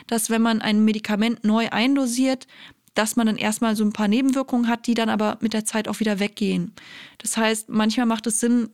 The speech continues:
diese Anfangsphase erstmal so ein bisschen durchzuhalten, wenn die Nebenwirkungen nicht so schlimm sind. Und dann irgendwann kann man quasi auch die Vorteile des Medikaments, die Wirkung nutzen, ohne dass man halt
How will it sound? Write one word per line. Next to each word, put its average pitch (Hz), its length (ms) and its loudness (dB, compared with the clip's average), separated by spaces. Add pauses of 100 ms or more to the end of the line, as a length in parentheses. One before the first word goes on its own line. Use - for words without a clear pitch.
diese 220 200 0
Anfangsphase 226 680 0
erstmal 220 280 -2
so 220 60 2
ein 214 60 2
bisschen 233 240 0
durchzuhalten, 233 600 0
wenn 220 120 4
die 220 280 2 (200)
Nebenwirkungen 220 580 2
nicht 214 240 0
so 226 260 2
schlimm 269 360 2
sind. 277 400 2 (520)
Und 214 480 2
dann 214 140 2
irgendwann 220 480 2
kann 220 160 -2
man 208 280 0 (120)
quasi 208 340 -2
auch 214 80 -6
die 208 120 -4
Vorteile 247 680 0
des 220 160 -4
Medikaments, 214 640 0
die 202 220 -2
Wirkung 233 400 2
nutzen, 220 360 0
ohne 208 280 0
dass 190 180 -4
man 190 160 0
halt 190 220 -2